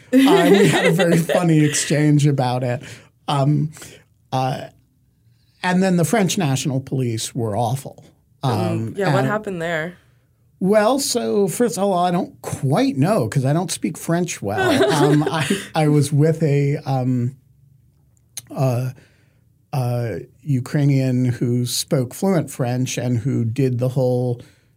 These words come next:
Speaker 1: negotiation. They were, uh,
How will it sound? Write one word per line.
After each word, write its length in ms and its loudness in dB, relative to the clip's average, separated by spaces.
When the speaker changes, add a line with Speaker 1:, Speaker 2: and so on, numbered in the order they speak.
Speaker 1:
negotiation. 1200 2
They 220 2
were, 640 0
uh, 540 -2